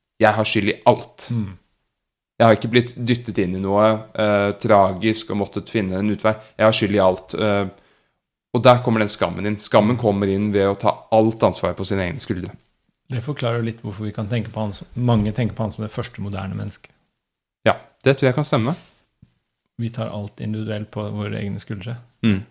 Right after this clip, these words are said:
Speaker 2: Vi er, vi er ikke en del av noe større lenger, nesten, egentlig.
Speaker 1: Nei. Eh, så en, på en
Speaker 2: Det i
Speaker 1: merk-,
Speaker 2: seg
Speaker 1: på en
Speaker 2: selv er jo litt
Speaker 1: merkelig
Speaker 2: tragisk.
Speaker 1: måte er jo Augustin den første ateisten,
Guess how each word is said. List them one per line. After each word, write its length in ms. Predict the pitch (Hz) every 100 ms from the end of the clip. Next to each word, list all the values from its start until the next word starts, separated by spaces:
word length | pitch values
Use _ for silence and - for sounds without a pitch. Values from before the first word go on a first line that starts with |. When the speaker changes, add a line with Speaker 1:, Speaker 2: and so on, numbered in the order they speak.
| _
Speaker 2:
Vi 60 | 123
er, 80 | -
vi 100 | 131
er 40 | 120
ikke 140 | 131
en 80 | 113
del 160 | 98 98
av 60 |
noe 80 | 113
større 280 | 110 104 92
lenger, 240 | 98 101 107
nesten, 220 | 110 123
egentlig. 320 | 113 113 - 131 _
Speaker 1:
Nei. 120 | 110 95 - _ _ _ _ _ _ -
Eh, 80 | 120
så 140 | 131
en, 140 | 127 127
på 80 | 135
en 60 |
Speaker 2:
Det 60 | 135
i 20 | 127 113
Speaker 1:
merk-, 80 |
Speaker 2:
seg 140 | 139 117
Speaker 1:
på 80 | 139
en 80 | 139
Speaker 2:
selv 80 |
er 80 | 123
jo 40 | 113
litt 80 | 113
Speaker 1:
merkelig 140 | 139
Speaker 2:
tragisk. 260 | 147 107 -
Speaker 1:
måte 180 | 165 175
er 220 | - 95 92
jo 100 | 117 -
Augustin 680 | 110 113 - - 104 120 135 - _ _ _ _ _
den 140 | 117 - - -
første 320 | - 131 -
ateisten, 540 | 113 - 107 - 175